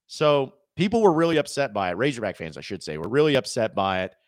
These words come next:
and kinda using it as a, uh, as a, as a tool to, you know, be fired up yesterday. And I don't blame 'em. Like, I, uh, that's, you know, that's my Q B one. Uh, you wanna protect your guy. You wanna defend him too, especially when he's injured. I just,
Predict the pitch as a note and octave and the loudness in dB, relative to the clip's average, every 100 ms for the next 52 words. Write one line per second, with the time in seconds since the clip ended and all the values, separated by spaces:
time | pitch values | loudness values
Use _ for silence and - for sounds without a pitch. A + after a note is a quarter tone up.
0 | _ _ - G#2+ B2+ G#2+ G#2+ G#2 G#2+ G2+ | _ _ -10 0 0 2 -4 -4 -4 -2
1 | G2 F2+ F#2+ F2+ F2 E2+ E2 - G#2 F#2+ | -2 -2 -4 -4 -4 -4 -6 -10 -12 -10
2 | F2 - F2+ - - A2 G2+ F#2+ F2 D#2+ | -8 -10 -12 -12 -14 -10 -8 -8 -8 -12
3 | _ _ _ _ _ F#2+ F#2 - F#2+ - | _ _ _ _ _ -14 -14 -12 -8 6
4 | A2 G#2+ G#2 G2 G2+ F2+ - F2 F2 G#2 | 8 8 4 0 -2 -4 -4 -4 0 2
5 | F#3+ A#3 D4+ A#3+ C4 C#4+ B2 A2+ A#2 D3+ | 4 4 4 0 -2 0 0 0 2 0
6 | D#3 D3+ _ _ - D#3 - - A#2+ G#2 | 0 -6 _ _ -4 -4 -4 -10 -12 -8
7 | A2+ F#3 E3 G#3+ - G#3 G3 G#3 A#3+ A#3+ | -6 -2 2 2 2 0 2 2 2 0
8 | - - G#2 G#2+ C3 C#3+ C#3 - A3+ - | -4 -16 -12 -8 -4 -6 -6 -8 -10 -10
9 | F2+ D#2 B1+ D2+ G#2+ A#2 A2 - G3 C#3+ | -18 -14 -14 -12 -12 -12 -12 -10 -6 -6
10 | E3 F3 G3+ - C#4+ D#4 D4+ D4+ D4 D#4+ | -4 -4 -2 -2 -4 -4 -8 -8 -8 -10
11 | - F#2 F#3 G3+ | -8 -6 -6 -8